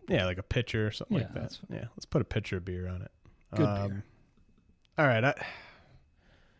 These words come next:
Speaker 1: man, this is a dicey part of this draft. I'm gonna take,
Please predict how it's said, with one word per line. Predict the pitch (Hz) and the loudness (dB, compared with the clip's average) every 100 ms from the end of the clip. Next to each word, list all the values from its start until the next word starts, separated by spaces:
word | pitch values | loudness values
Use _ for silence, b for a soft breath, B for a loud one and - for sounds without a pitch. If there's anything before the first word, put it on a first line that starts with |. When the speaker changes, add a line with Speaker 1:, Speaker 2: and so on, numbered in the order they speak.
| B B B B _ - | B B B B _ -12
Speaker 1:
man, | 85 92 | -8 -6
this | 117 | -4
is | 104 90 | -6 -8
a | 90 - - | -10 -16 0
dicey | 120 117 - 113 | 4 4 4 0
part | - 92 92 | 0 -4 -4
of | 90 | -6
this | - - | -8 -10
draft. | - - - - - b b b b b _ b b b b b b b b b b b b b _ _ _ _ - - | -10 -8 -8 -10 -14 b b b b b _ b b b b b b b b b b b b b _ _ _ _ -16 -10
I'm | - 151 160 156 151 147 135 | 2 8 12 12 12 10 8
gonna | 135 127 | 8 8
take, | - - - 123 123 123 - - | 2 -4 4 6 6 4 0 -8